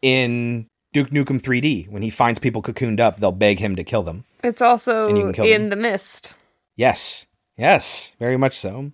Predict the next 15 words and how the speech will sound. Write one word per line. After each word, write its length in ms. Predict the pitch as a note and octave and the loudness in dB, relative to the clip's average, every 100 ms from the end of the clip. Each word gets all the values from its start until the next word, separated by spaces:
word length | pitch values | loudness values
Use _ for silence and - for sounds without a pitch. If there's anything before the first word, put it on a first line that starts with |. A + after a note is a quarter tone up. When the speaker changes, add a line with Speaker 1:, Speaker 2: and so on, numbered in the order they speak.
| _ _ - - - | _ _ -20 -20 -12
Speaker 1:
There 80 | - | -2
are 20 | D#3+ | 0
a 40 | |
bunch 180 | F#3 F#3 | 2 0
of 60 | D3 | -2
scenes 260 | F3 D#3+ | 0 2
that 140 | C3+ A#2 | 2 2
were 120 | A#2 | 0
unfilmed, 1040 | C3+ D3+ C#3 D#3 D3 C#3+ C#3+ C#3+ C3+ - - _ _ _ _ _ _ _ | 0 0 0 0 2 2 0 -2 -2 -8 -14 _ _ _ _ _ _ _
like, 280 | A#2+ A#2+ - | 0 0 0
for 160 | - C3 | -2 -2
instance, 320 | A#2 B2 - | 0 -4 -4
a 40 | |
sex 320 | G#2+ - C3+ - | 0 2 2 0
scene. 420 | C#3 B2 B2 B2 | 0 0 0 -6